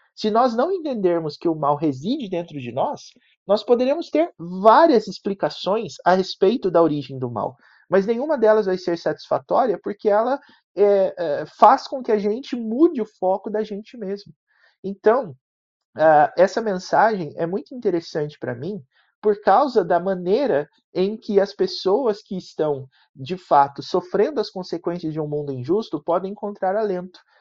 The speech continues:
Deus transformará o coração do homem para que ele possa, então, agradá-lo. E ele fará isso a todos aqueles que entenderem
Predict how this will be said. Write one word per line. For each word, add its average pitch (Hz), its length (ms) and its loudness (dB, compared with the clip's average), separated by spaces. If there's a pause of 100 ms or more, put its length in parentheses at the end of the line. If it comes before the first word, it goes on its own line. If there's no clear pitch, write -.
(180)
Deus 170 580 4 (140)
transformará 185 800 0
o 170 100 0
coração 160 680 -4
do 190 140 -4
homem 185 440 -2 (320)
para 156 180 0
que 175 140 -6
ele 196 140 -4
possa, 165 340 -4
então, 160 320 -8
agradá-lo. 165 760 -2
E 180 160 0
ele 185 160 4
fará 196 360 -2
isso 202 380 -6
a 202 120 -4
todos 285 420 -2
aqueles 240 400 -2
que - 140 -18
entenderem 233 720 0